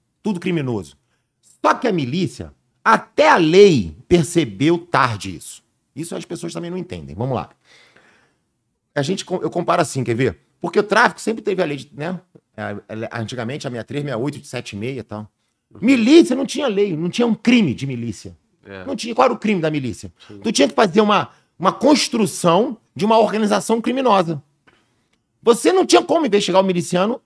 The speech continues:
Speaker 1: a não ser isso. Hoje você tem, hoje não, já tem alguns anos, que até a legislação avançou e hoje nós temos crimes de milícia.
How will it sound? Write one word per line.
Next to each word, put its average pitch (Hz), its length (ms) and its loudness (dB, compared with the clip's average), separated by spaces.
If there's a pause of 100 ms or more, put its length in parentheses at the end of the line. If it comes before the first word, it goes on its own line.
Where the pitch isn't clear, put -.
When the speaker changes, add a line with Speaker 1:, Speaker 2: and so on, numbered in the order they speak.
Speaker 1:
a 247 80 0
não 247 140 2
ser - 180 -2
isso. 254 320 -4 (760)
Hoje 285 320 4
você 208 280 -2
tem, 175 280 -6
hoje 220 240 0
não, 151 160 -4
já 127 100 -4
tem 160 120 -6
alguns 170 320 -6
anos, 147 280 -6 (240)
que 165 60 -4
até 160 200 0
a 262 40 4
legislação 180 580 0
avançou 151 520 0 (140)
e 208 80 0
hoje 214 220 6
nós 214 160 0
temos 220 240 -2
crimes 247 400 2
de 233 80 -6
milícia. 185 420 -4